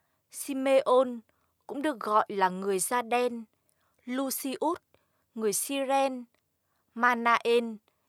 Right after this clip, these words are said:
em nuôi của vua chư hầu Herod, và Sauler. Đang khi họ thờ phượng Chúa và kiêng ăn, Đức Thánh Linh phán: "Hãy biệt riêng cho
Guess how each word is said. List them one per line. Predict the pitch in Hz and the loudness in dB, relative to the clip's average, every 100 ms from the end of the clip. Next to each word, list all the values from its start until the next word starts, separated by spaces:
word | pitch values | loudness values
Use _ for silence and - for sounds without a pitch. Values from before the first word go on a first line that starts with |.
| _ | _
em | - 262 254 262 | -6 -4 -4 -2
nuôi | 277 269 262 | 0 0 -2
của | 208 170 | -4 -4
vua | - 262 | 0 0
chư | 247 - 247 | 2 -2 -4
hầu | 226 214 185 170 | 0 0 0 -4
Herod, | 240 240 269 330 - _ _ _ _ | -4 0 2 2 0 _ _ _ _
và | - 180 | -4 -4
Sauler. | - 262 247 247 247 240 233 _ _ _ _ _ _ | -2 -2 0 0 -2 -2 -8 _ _ _ _ _ _
Đang | 202 214 208 | 0 0 0
khi | - 240 | -4 -2
họ | 202 - | 0 -2
thờ | - 202 | -4 -6
phượng | 175 240 - | -4 -6 -6
Chúa | - 196 185 214 | -8 -6 -6 0
và | 262 | 0
kiêng | 226 - 262 - | 0 -4 -8 0
ăn, | 254 254 240 - _ _ _ _ _ | 0 0 -8 -18 _ _ _ _ _
Đức | 262 - | -8 -6
Thánh | 220 208 | -8 -4
Linh | 226 254 | -4 -6
phán: | - 220 190 190 269 _ _ _ _ | -6 -4 -2 -4 -10 _ _ _ _
"Hãy | - 240 | -6 -6
biệt | 233 269 - | -2 -4 -4
riêng | - 269 254 | -4 -4 -4
cho | - | -4